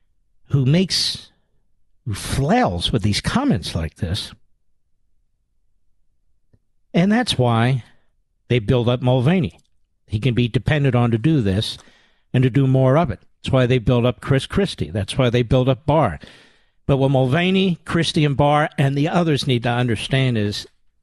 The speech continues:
you will never be good enough for the people who want to destroy you. Never. Ever.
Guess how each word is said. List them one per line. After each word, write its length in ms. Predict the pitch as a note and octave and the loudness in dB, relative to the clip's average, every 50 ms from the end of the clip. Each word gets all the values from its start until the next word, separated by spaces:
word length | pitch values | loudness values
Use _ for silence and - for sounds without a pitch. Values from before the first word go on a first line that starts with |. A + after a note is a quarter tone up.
| _ _ _ _ _ _ _ _ _ _ _ _ _ _ _ _ _ | _ _ _ _ _ _ _ _ _ _ _ _ _ _ _ _ _
you 220 | - C3 C3+ C3+ | -2 0 2 2
will 160 | C#3 C3 B2+ | 2 2 2
never 420 | B2+ B2+ C3+ C#3+ C3 A2 G2 E2 D#2+ - - | 2 2 2 2 2 0 -2 -4 -8 -12 -6
be 100 | _ A#2+ | _ -6
good 220 | A2 - - B2 G#2+ | -2 0 0 0 0
enough 500 | G2+ F2+ E2+ D#2+ D#2 - - - - - - - _ _ _ _ _ _ _ _ _ _ | 0 -4 -4 -6 -6 -6 -8 -10 -12 -16 -20 -20 _ _ _ _ _ _ _ _ _ _
for 140 | _ - G2+ | _ -2 -2
the 120 | G#2+ G2+ | -2 0
people 400 | - - - A#2+ - - A#2 G#2 | -2 -2 -2 -2 0 0 0 2
who 100 | G#2+ A#2 | 2 2
want 200 | A2+ A2 A2 G2+ | 2 2 0 0
to 60 | G2+ | -2
destroy 460 | G2 - G2 - - - - A2 F#2+ | -4 -4 -6 -8 -6 -4 -2 -2 -2
you. 240 | F2+ D#2+ D2+ C#2+ C2 - - - _ _ _ _ _ _ _ _ _ | -2 -2 -4 -8 -10 -12 -16 -20 _ _ _ _ _ _ _ _ _
Never. 520 | G2 G2+ G2 G2+ F#2+ D#2 D#2+ - - - - _ _ _ _ _ _ _ _ _ _ _ _ _ _ _ - | -2 0 0 0 0 -2 -4 -6 -6 -8 -14 _ _ _ _ _ _ _ _ _ _ _ _ _ _ _ -2
Ever. 440 | B2+ B2 G#2+ F#2+ D#2 - - - | 0 0 0 -2 -8 -8 -10 -12